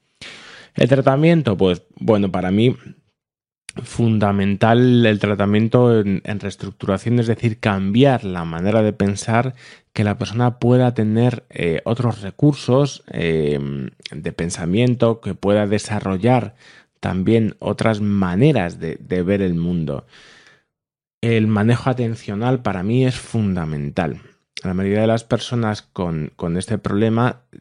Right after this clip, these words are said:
tienen una atención muy sesgada, muy vinculada a buscar el problema. Porque, mira, aquello que normalmente tememos es en el fondo lo que estamos buscando. Es como el hipocondriaco. El hipocondriaco en, en última instancia,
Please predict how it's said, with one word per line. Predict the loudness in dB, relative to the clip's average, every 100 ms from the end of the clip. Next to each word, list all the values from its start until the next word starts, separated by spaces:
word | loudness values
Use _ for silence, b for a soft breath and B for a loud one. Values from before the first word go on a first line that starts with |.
| -10
tienen | -2 0 2 2
una | 2 0
atención | 0 -2 -2 -2
muy | 0 2 2
sesgada, | 0 -4 -8 -6 -2 -2 -4 -10
muy | -8 0 2
vinculada | 4 2 2 4 4 4 2 0
a | -2 -2
buscar | -2 -6 0 2 2 -8 _ _ _ -4
el | -4
problema. | -2 -4 -4 -6 -8 -12 -18 B B B _ -6
Porque, | -4 -2 -4 -4 -6 -20 _ _ _ -6
mira, | -4 -6 -12
aquello | -6 -2 0 0
que | 2
normalmente | 2 2 2 2 2 2 0
tememos | 2 2 2 2 0
es | -2 0
en | 0 0
el | 0
fondo | 2 2 4 2
lo | 2
que | -2
estamos | -4 -2 -2
buscando. | -4 -6 0 0 -2 -10 _ -14
Es | -4
como | 0 2
el | 2
hipocondriaco. | 0 -4 -4 0 0 0 -4
El | -6
hipocondriaco | -8 -10 -8 -6 -6 -4
en, | -4 -6 -6
en | -6 -6
última | -6 -4 -2 -2
instancia, | -2 -2 -2 -2 -4 -4 -4